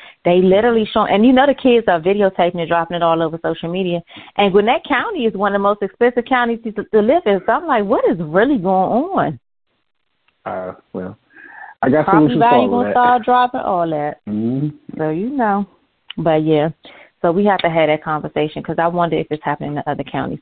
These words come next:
Speaker 1: too. But, yeah.
Speaker 2: Oh, you know it is. I think it's happening all over the, all over the country.
Speaker 1: Yeah.
Speaker 2: Um, but I do have a quote for us tonight, uh, this evening, uh, whatever you wanna call it.
Speaker 1: Let's get it.
Speaker 2: If you're not willing to learn, no one can help you.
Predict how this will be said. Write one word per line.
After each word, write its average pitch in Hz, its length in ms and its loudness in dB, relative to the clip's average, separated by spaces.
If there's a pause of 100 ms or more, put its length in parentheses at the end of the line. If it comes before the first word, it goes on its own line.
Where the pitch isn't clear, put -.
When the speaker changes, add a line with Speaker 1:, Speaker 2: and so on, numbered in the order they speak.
(120)
Speaker 1:
too. 160 200 -8 (200)
But, - 220 -2
yeah. 156 160 0
Speaker 2:
Oh, 113 120 2
you 131 140 6
know 151 220 4
it 117 80 2
is. 123 200 2 (400)
I 175 120 0
think 170 140 2
it's 135 80 2
happening 135 180 0
all 143 180 2
over 131 160 -2
the, 120 180 -4
all 123 200 -6
over 120 160 -10
the 117 60 -10
country. 135 420 -10 (880)
Speaker 1:
Yeah. 175 380 -8 (100)
Speaker 2:
Um, 117 380 -2 (160)
but 175 160 2
I 196 40 4
do 226 120 4
have 202 80 4
a 180 40 0
quote 131 260 0
for 127 120 0
us 110 140 -8
tonight, 113 320 -10 (1040)
uh, 120 120 -2
this 120 180 -6
evening, 131 420 -6 (180)
uh, 123 320 -8
whatever 120 300 2
you 117 60 4
wanna 113 160 2
call 113 200 2
it. 160 80 2
Speaker 1:
Let's 185 220 2
get 208 200 4
it. 185 140 0 (1400)
Speaker 2:
If 139 140 4
you're 165 180 6
not 202 220 2
willing 170 380 0
to 156 80 -4
learn, 127 640 -6
no 127 200 -2
one 123 240 -6
can 123 120 -8
help 113 240 -10
you. - 160 -10